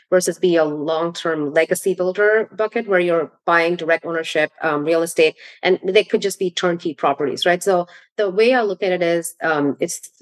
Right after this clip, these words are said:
essentially three things. So, um, what are the returns like, and how much effort am, am I putting in? And, um, the last one's going to be control, right? How much control do I like? So if you look at returns, if you're an L P,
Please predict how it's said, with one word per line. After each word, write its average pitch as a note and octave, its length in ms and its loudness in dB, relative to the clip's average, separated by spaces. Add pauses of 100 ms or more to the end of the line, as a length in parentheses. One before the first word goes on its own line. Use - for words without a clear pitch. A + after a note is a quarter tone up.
essentially F3+ 400 0
three D3+ 180 -6
things. C#3 280 0
So, E3 340 2
um, D#3 180 -2
what F#3+ 140 2
are - 20 0
the G3+ 80 2
returns E3+ 400 -4
like, E3 380 0
and D3+ 260 -2
how F3+ 80 0
much E3 220 -2
effort E3+ 220 -2
am, E3+ 220 -6
am F3 120 0
I D#3+ 80 0
putting E3 300 -4
in? G3+ 280 2
And, D#3 460 -2
um, D3 220 -4
the D#3 80 -2
last D3+ 280 -2
one's D3 200 -4
going D3+ 280 -2
to - 80 -6
be D3 320 -4 (300)
control, E3 460 0
right? E3 140 0
How E3+ 120 -2
much D3+ 160 -8
control C#3+ 320 -4
do C#3+ 100 -4
I C#3 100 -2
like? C#3 220 -4
So F3 240 0 (240)
if A3+ 100 -2
you A3+ 60 4
look A#3+ 180 4
at D4+ 140 -4
returns, F#3 600 0
if - 180 -2
you're G#3 160 4
an G3 120 2
L F3+ 140 2
P, C4 480 -2